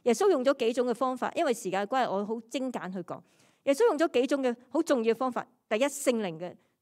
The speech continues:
充滿佢；第二，佢有聖靈嘅引導，佢順服聖靈引導；第三，佢有神嘅話語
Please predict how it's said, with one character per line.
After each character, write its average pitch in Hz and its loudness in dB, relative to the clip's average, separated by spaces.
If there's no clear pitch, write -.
充 269 -4
滿 175 -6
佢； 170 -8
第 - 0
二， 233 6
佢 226 -2
有 220 -2
聖 220 -4
靈 185 -6
嘅 175 -6
引 170 -10
導， - -10
佢 - -6
順 202 -6
服 190 -10
聖 202 -10
靈 185 -8
引 170 -8
導； 180 -8
第 233 4
三， 330 2
佢 277 2
有 233 4
神 196 -4
嘅 214 -2
話 180 4
語 175 2